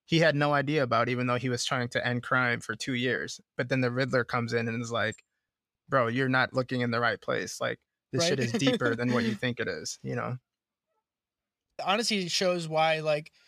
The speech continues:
Speaker 2: the, the, the struggles happen with, uh, Catwoman.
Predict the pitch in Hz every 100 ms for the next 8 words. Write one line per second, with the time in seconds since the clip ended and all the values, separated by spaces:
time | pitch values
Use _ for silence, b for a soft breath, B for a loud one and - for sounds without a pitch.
0 | b b b 175 - 160 - - 175 147
1 | 147 170 - 185 175 170 160 156 151 156
2 | 156 147 151 151 147 - - _ _ _
3 | - 139 139 196 190 165 143 131